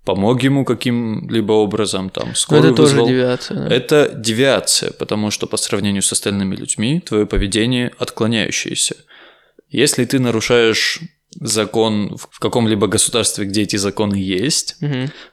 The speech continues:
Speaker 1: то твое поведение также считается отклоняющимся, потому что нормой считается что-либо другое. Или даже если это не выраженная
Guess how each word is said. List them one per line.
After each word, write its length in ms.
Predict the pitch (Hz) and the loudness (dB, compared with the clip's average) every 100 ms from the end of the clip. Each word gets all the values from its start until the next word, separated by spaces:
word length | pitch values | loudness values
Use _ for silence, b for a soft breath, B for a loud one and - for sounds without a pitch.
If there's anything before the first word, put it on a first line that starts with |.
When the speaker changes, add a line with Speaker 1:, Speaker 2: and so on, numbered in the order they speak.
| - | 0
Speaker 1:
то 140 | 131 | 0
твое 240 | 143 117 104 | 2 0 0
поведение 560 | 101 98 110 170 156 | -2 0 0 2 2
также 320 | 135 131 117 | 0 -2 0
считается 560 | 107 113 117 120 120 - | -2 -2 0 2 2 -2
отклоняющимся, 920 | - - 101 101 135 170 - 156 - | -4 -4 -2 0 2 2 0 0 0
потому 420 | 131 120 107 107 110 | -4 -6 -4 -2 -2
что 240 | - 104 | -2 -2
нормой 340 | 107 123 127 | 0 0 0
считается 420 | 104 - 107 104 - | -4 -2 -2 -2 -4
что-либо 420 | - 104 98 90 | -2 -2 -2 -4
другое. 480 | - - 64 58 - b b b b b _ | -6 -2 -2 -2 -6 b b b b b _
Или 220 | 120 113 | -2 0
даже 360 | 117 113 107 107 | 2 4 4 2
если 360 | 110 107 - 104 | 2 2 2 0
это 220 | 101 104 | 0 0
не 280 | 101 101 95 | 0 0 0
выраженная 920 | 110 185 165 120 104 98 90 - | 2 4 4 4 2 0 -2 -4